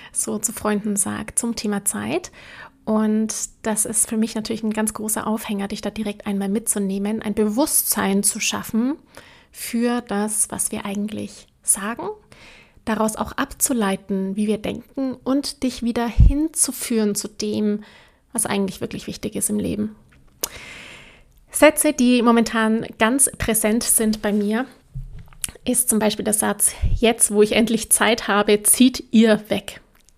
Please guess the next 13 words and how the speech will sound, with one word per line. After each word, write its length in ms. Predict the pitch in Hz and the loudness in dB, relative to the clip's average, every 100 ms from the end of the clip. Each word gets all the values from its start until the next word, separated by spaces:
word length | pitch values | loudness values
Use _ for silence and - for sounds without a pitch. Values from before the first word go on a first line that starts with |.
| - - - - | -20 -18 -16 -4
Das 140 | - - | -2 0
war 80 | |
tatsächlich 480 | 233 214 - 226 214 | 0 0 0 0 0
einer 160 | 208 214 | 0 0
der 120 | 214 | 0
ersten 360 | 214 220 - 190 | 0 0 2 2
Sätze, 480 | 214 214 - 214 | 0 -2 0 0
die 200 | 214 214 | 0 -2
mich 320 | 208 214 214 - - - | 0 0 -2 -8 -8 -8
ein 220 | 214 233 214 | 0 2 4
bisschen 260 | 240 214 | 4 2
wachgerüttelt 560 | 220 - 202 202 202 - | 2 0 -4 -4 -6 -6
haben. 280 | 208 233 | -4 -4